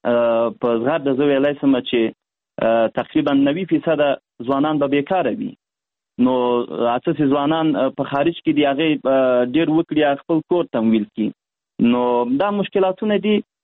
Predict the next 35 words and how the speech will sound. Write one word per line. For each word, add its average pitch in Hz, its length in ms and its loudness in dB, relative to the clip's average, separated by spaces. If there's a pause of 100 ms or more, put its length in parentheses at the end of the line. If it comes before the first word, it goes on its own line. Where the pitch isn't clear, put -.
(300)
الله 151 240 0
پاک 180 220 -4
دې 160 80 -2
ورحمېږي 170 680 0
او 143 100 0
د 139 80 -2
اختر، 151 540 0
اه، 139 320 2
توپیر، 147 640 0
اه، 123 540 2
چې، 123 500 -2
اه، 117 240 2
پنج 156 240 -2
ش-، 160 100 -4
اه، 131 360 0
جمعه 135 340 2
و، 135 200 2
اه، - 380 -4
موږ 139 280 2
ش-، - 120 -6
افغانستان 123 680 -2
شنبې 127 280 0
اعلانه 156 320 0
کړې 156 300 -2
ده. 147 120 2 (680)
له 131 100 0
بده 175 240 -2
مرغه 160 300 0
دا 160 200 0
زه 151 120 -2
ویلی 156 420 2
سمه 147 180 0
چې 123 480 0
قدرمن 131 340 2
لودین 131 300 0